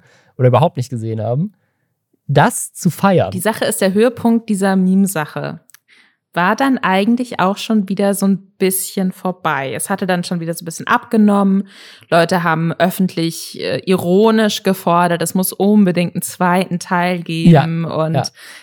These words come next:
Speaker 2: allerbester Film aller Zeiten und so weiter und so fort. Aber die Leute sind langsam so ein bisschen müde geworden, ne? Weil es gibt nur, ich glaub, es gibt nur eine bestimmte Anzahl an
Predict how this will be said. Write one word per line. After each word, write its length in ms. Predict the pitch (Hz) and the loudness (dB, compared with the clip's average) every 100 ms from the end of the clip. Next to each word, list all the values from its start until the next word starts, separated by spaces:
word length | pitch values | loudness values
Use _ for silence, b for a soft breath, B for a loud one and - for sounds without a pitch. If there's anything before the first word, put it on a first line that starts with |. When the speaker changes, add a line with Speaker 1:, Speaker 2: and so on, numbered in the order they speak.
| B | B
Speaker 2:
allerbester 720 | 170 202 196 175 180 - 170 170 | 0 2 2 2 0 0 -2 0
Film 380 | 185 180 180 | 0 2 2
aller 280 | 131 170 165 | 2 0 0
Zeiten 400 | - - 170 180 | -2 -2 -2 -2
und 100 | 208 | -2
so 120 | 220 | 0
weiter 240 | 202 208 151 | 0 0 -2
und 100 | 170 | -4
so 80 | 170 | -4
fort. 340 | - 208 233 | 0 2 2
Aber 100 | 208 | 0
die 60 | 208 | 2
Leute 220 | 247 240 | 0 0
sind 160 | 240 | 0
langsam 360 | 214 208 226 220 | 2 2 2 2
so 100 | 208 | 2
ein 60 | 190 | 0
bisschen 320 | 190 180 170 | 0 0 2
müde 340 | 175 180 170 | 2 2 0
geworden, 480 | 156 - - - - | -2 -6 -8 -8 -2
ne? 260 | 185 269 277 | 0 2 2
Weil 340 | 180 165 170 - b b b b _ - | 0 2 0 -4 b b b b _ -8
es 180 | - | -4
gibt 100 | 240 | -2
nur, 140 | 226 220 | 0 -2
ich 120 | - | -2
glaub, 180 | - 254 | -2 -2
es 100 | 254 | -2
gibt 140 | - 196 | -4 2
nur 80 | |
eine 100 | 208 | 2
bestimmte 580 | 180 - 208 220 214 175 | 2 -2 0 2 2 0
Anzahl 680 | 208 196 - 196 175 175 165 - | 2 0 0 0 0 0 -2 -4
an 600 | 165 165 156 - - | -4 -4 -6 -8 -14